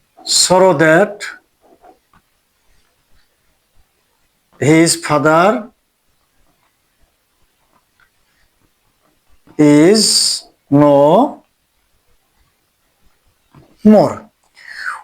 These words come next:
We regret that, আমরা অনুতপ্ত যে, his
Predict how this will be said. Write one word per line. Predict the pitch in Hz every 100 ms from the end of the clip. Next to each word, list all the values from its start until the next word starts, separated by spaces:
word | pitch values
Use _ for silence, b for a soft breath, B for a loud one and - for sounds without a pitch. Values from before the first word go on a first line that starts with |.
| _ 247
We |
regret | 262 202 202 240 269 - 151
that, | 156 156 - -
আমরা | 175 208
অনুতপ্ত | 202 202 240 - 165 135 - _ _ -
যে, | 151 143 156 - b b -
his | 220